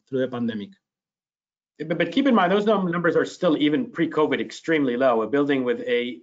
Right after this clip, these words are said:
Speaker 2: E-, you know, E U I of fifteen point eight is, is, is very efficient.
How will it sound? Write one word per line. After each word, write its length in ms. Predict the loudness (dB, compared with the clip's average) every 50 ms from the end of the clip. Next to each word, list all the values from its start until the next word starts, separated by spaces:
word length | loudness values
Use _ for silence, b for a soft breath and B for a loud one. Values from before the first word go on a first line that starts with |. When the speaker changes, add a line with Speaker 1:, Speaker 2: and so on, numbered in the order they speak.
| _ _
Speaker 2:
E-, 300 | -4 -4 -4 -4 -6 -6 -4
you 80 | -4 -4
know, 140 | -2 -4 -4
E 200 | -4 -2 -2 -2 0
U 80 | 0
I 160 | 2 2 2 2
of 160 | 0 -4 -6 -10
fifteen 400 | -14 -14 -14 -16 _ -16 -16 -12
point 240 | -8 -6 -4 -2 -2
eight 180 | -2 -2 -2
is, 240 | -4 -6 -8 -12 -14
is, 180 | -16 -16 -12 -12
is 120 | -12 -6
very 240 | -2 0 2 2 0
efficient. 400 | -2 -6 -8 -8 -8 -8 -10 -16